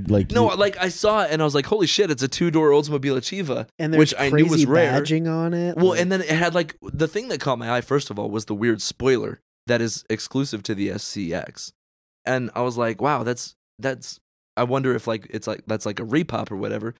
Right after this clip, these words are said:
Speaker 2: So I walked around to the front of it and it had the front, uh, uh, like, air dam or whatever too. And I was like, "Holy shit, this is awesome." Walked to the side of it, and that was when I saw the S C X and the W forty-one badges. And I was like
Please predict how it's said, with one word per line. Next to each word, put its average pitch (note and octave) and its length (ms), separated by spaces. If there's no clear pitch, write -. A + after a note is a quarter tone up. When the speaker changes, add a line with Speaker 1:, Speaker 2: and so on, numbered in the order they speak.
Speaker 2:
So B2+ 120
I A2+ 40
walked B2+ 260
around A#2+ 140
to A2 60
the A2+ 60
front D#3 280
of A#2 80
it A2+ 60
and F#2 120
it A2+ 80
had G#2 140
the G#2+ 80
front, A2+ 320
uh, G2 260
uh, E2+ 300
like, G2 300
air D3 180
dam A2 260
or A2+ 40
whatever G#2+ 320
too. E3 420
And A#2+ 40
I - 0
was A#2+ 100
like, G#2 120
"Holy D#4 240
shit, - 340
this D#3 180
is G#2+ 160
awesome." C3+ 480
Walked D3 220
to A#2+ 80
the A#2 60
side D#3 300
of A#2 80
it, A2+ 120
and - 80
that - 80
was C3 120
when C3+ 140
I A#2 80
saw A#2 260
the G#2+ 160
S B2 140
C A#2 180
X A2+ 240
and B2 160
the A2+ 60
W A2+ 280
forty-one A2 580
badges. G2+ 500
And A#2+ 120
I B2 60
was A2+ 140
like F2 340